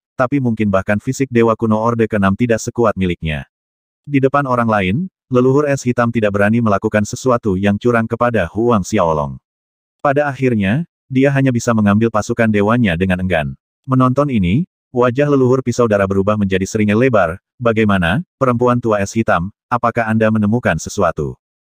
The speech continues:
Leluhur es hitam hanya mendengus. Penasaran, leluhur palu petir, leluhur Myriad Flames, leluhur pedang langit juga naik untuk memeriksa kondisi Huang Xiaolong.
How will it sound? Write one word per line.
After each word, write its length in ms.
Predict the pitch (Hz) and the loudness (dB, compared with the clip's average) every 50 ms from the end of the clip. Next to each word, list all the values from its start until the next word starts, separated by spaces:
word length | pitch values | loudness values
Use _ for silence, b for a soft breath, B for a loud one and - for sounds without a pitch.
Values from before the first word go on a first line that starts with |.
| _ _ _ _ _ _ _ | _ _ _ _ _ _ _
Leluhur 400 | - 135 131 135 139 139 151 156 147 | 0 2 2 4 4 2 2 2 0
es 180 | 139 135 - | -2 -2 -2
hitam 320 | - 131 127 - 131 135 127 | -2 -2 0 0 0 0 -2
hanya 320 | 120 127 131 131 127 117 | -2 -2 0 2 2 2
mendengus. 640 | 107 104 104 98 95 87 85 78 76 - - - - - _ _ _ _ _ | 2 2 2 2 0 0 -2 -2 -4 -6 -10 -12 -14 -16 _ _ _ _ _
Penasaran, 720 | - 135 127 127 123 - 123 107 90 92 117 151 190 196 - _ _ _ _ - | -4 -2 0 0 0 0 0 0 2 0 0 -2 -4 -6 -10 _ _ _ _ -2
leluhur 320 | 127 127 131 135 143 156 | 0 2 4 4 2 2
palu 240 | - 139 135 135 123 | 2 0 0 0 0
petir, 440 | 123 - - 110 113 123 143 156 156 _ _ _ - | -2 -2 0 0 0 0 0 -2 -6 _ _ _ 0
leluhur 400 | 113 110 110 110 110 127 131 123 | 2 2 4 4 2 2 2 2
Myriad 320 | 117 113 117 113 113 - | 2 2 2 2 0 0
Flames, 460 | - 131 117 92 87 90 - - - _ _ - - | -2 -2 -2 0 -2 -4 -6 -10 -16 _ _ -4 0
leluhur 320 | 120 117 117 117 139 147 | 2 2 4 2 2 0
pedang 240 | - 127 113 107 101 | 0 0 0 2 2
langit 240 | 95 95 98 101 - | 2 2 0 0 -2
juga 240 | - 107 101 107 107 | -2 -2 0 2 2
naik 240 | 101 104 107 107 | 2 0 0 -2
untuk 240 | - 113 113 117 117 | -2 -4 -2 -2 -2
memeriksa 480 | 113 117 107 107 107 - - - 107 - | -2 0 0 0 -2 -2 -2 -2 -2 0
kondisi 540 | 113 113 117 135 131 - - 95 73 73 - | 0 0 0 0 -2 -2 -4 -4 -4 -6 -8
Huang 320 | - 123 123 120 101 87 | -4 0 0 0 0 0
Xiaolong. 560 | 87 - 104 92 85 82 78 73 71 67 64 | -2 -2 -2 0 0 0 0 -2 -4 -6 -10